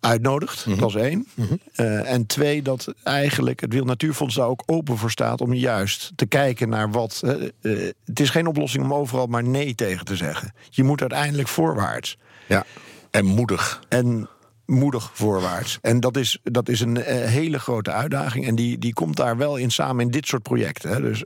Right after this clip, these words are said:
Speaker 2: Heb jij nog, eh, eh, andere samenwerkingsverbanden die je kan noemen, die jullie al aan het doen zijn, of die misschien op stapel staan waarvan je zegt,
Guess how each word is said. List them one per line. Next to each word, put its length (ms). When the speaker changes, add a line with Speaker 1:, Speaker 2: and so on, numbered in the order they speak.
Speaker 2:
Heb 140
jij 80
nog, 220
eh, 140
eh, 60
andere 320
samenwerkingsverbanden 960
die 100
je 80
kan 220
noemen, 300
die 120
jullie 240
al 280
aan 120
het 160
doen 180
zijn, 340
of 120
die 160
misschien 280
op 80
stapel 320
staan 200
waarvan 200
je 80
zegt, 220